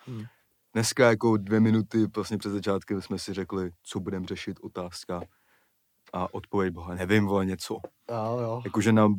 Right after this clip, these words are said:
Speaker 2: vaření z ničeho, kámo.
Speaker 1: Vaření z vody a, eh, plytkých keců jsme my rozhodně
Speaker 2: A
Speaker 1: nejlepší.
Speaker 2: to se, já jsem to chtěl říct jako líp, kámo, že jsme fakt prostě propojení, že my nepotřebujeme mít na papírku osnovu.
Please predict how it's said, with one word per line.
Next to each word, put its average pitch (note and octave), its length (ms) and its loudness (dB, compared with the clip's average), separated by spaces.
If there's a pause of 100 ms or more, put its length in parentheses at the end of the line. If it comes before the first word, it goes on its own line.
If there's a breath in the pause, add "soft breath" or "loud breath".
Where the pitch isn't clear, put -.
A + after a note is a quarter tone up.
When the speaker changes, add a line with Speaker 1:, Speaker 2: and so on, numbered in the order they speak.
(140)
Speaker 2:
vaření C#3+ 500 8
z A2+ 100 4
ničeho, A#2 480 8
kámo. A2+ 180 4
Speaker 1:
Vaření F3+ 340 6
z D3+ 60 2
vody E3+ 400 8
a, D#3 460 10
eh, C#3+ 200 6 (280)
plytkých G#3+ 560 6
keců F3+ 400 4
jsme F3 260 4
my F3+ 160 8
rozhodně E3 420 6
Speaker 2:
A - 20 6
Speaker 1:
nejlepší. C#3+ 460 4
Speaker 2:
to B2 60 2
se, C#3+ 100 6
já C3+ 180 6
jsem C#3+ 160 2
to A#2+ 120 4
chtěl C3+ 200 6
říct B2+ 200 0
jako B2 180 2
líp, A#2+ 280 4
kámo, G#2 340 -2
že G#2 160 -2
jsme G#2+ 200 2
fakt A#2 260 4
prostě A#2+ 340 -2 (120)
propojení, C3 640 6
že A2+ 80 2
my A#2+ 100 6
nepotřebujeme C3 640 6
mít B2 160 2
na B2 120 6
papírku A#2+ 600 2
osnovu. A#2 500 2